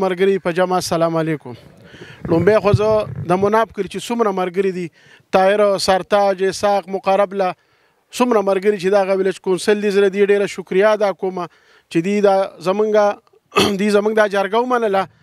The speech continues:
او دا کار ډېر په طریقه باندې خدای په اخلاص کې خفګان هم پکې رانغی او ورسه په ورورولۍ باندې وشو. نو زه د دې ملګرو کوم چې د ملام کلي ویلیج کونسل ملګري، زه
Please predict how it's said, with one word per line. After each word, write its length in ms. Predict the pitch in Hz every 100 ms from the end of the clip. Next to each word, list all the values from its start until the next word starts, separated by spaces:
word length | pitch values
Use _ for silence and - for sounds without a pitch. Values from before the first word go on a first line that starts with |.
| _ _ _ 165
او 100 | 175
دا 140 | 185
کار 300 | - 220 220
ډېر 160 | 220 196
په 80 | 214 -
طریقه 300 | 202 202 233 214
باندې 220 | 202 185
خدای 160 | 202 208 202
په 40 | 196
اخلاص 260 | 208 220
کې 100 | - 196
خفګان 380 | 202 185 226 233
هم 80 | 226
پکې 160 | 226 226
رانغی 360 | 233 233 233 226 - _ _ 175
او 100 | 202
ورسه 220 | 220 208 185
په 40 | 196
ورورولۍ 400 | 190 190 202 190
باندې 160 | 170 175
وشو. 160 | 165 175
نو 40 | 175
زه 80 | 226 233 - _ _ _ 180
د 100 | 175
دې 100 | 233 233
ملګرو 360 | 208 196 220 220 214 _ _ _ -
کوم 140 | 214
چې 100 | 196 196
د 100 | 196
ملام 320 | 202 233 202 220
کلي 180 | 208 208 - 175
ویلیج 200 | 190 -
کونسل 320 | 202 165 226 220
ملګري، 220 | 214 226
زه 80 | 214